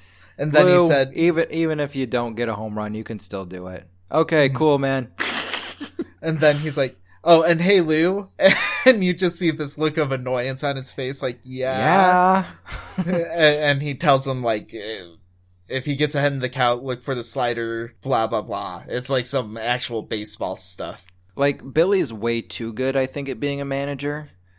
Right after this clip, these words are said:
Speaker 2: There's,
Speaker 1: Mm-hmm.
Speaker 2: there's another part earlier where he, like, tells an outfielder to move over, like, three feet, and then the ball gets hit straight to him. I was like, "How
Speaker 1: Uh-huh.
Speaker 2: did you, how could you possibly predict that, you fucking
Speaker 1: <laughs>
Speaker 2: moron?" <laughs>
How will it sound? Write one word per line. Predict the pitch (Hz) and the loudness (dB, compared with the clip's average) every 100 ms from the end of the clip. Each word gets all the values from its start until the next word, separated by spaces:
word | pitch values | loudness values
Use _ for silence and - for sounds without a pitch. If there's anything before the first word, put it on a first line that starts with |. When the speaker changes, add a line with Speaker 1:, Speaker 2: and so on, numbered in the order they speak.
| _ - | _ -4
Speaker 2:
There's, | 117 120 156 | -2 0 -2
Speaker 1:
Mm-hmm. | - | -2
Speaker 2:
there's | 127 | -4
another | 127 131 147 143 | -2 -2 0 0
part | - 135 131 120 - | 0 0 2 2 -2
earlier | 117 123 127 131 139 139 - | -2 -2 -2 -2 -4 -6 -12
where | 117 120 117 110 | -4 -2 0 0
he, | 101 131 | -2 -2
like, | 123 113 | -2 -4
tells | - 120 117 120 | -6 -4 -2 -2
an | 113 | -2
outfielder | 104 107 95 127 120 110 | -4 -4 -4 -2 -2 -2
to | |
move | 104 113 110 | -4 -6 -4
over, | 107 110 123 | -4 -2 -2
like, | 104 95 - | -2 -6 -18
three | - - 123 113 | -18 -8 -6 -6
feet, | - 110 123 - _ _ | -6 -8 -8 -12 _ _
and | 135 135 123 | -2 0 0
then | 131 131 | 0 0
the | 127 | -2
ball | 110 104 117 131 | -2 0 2 2
gets | 127 - | -2 -4
hit | 135 - | -6 -4
straight | - - 131 131 - | -4 -2 -2 -2 -4
to | 131 | -2
him. | 127 143 160 170 - | 0 -2 -4 -8 -16
I | - | -8
was | 160 | -2
like, | 170 | -2
"How | - - 214 | 2 4 4
Speaker 1:
Uh-huh. | 196 | 2
Speaker 2:
did | 143 | 0
you, | 147 | -4
how | - 190 196 | -2 0 0
could | 185 | 0
you | 147 | -6
possibly | - 117 104 104 107 | -4 -2 -2 -4 -10
predict | - 95 98 - | -8 -8 -8 -8
that, | 98 95 - | -8 -8 -10
you | 107 104 | -12 -12
fucking | - - 143 147 190 | -10 -10 -6 -4 -2
Speaker 1:
<laughs> | 196 147 | -2 -2
Speaker 2:
moron?" | 104 98 98 98 117 - 240 233 | -2 -2 -2 -2 -6 -2 -2 -2
<laughs> | 277 302 | -4 -2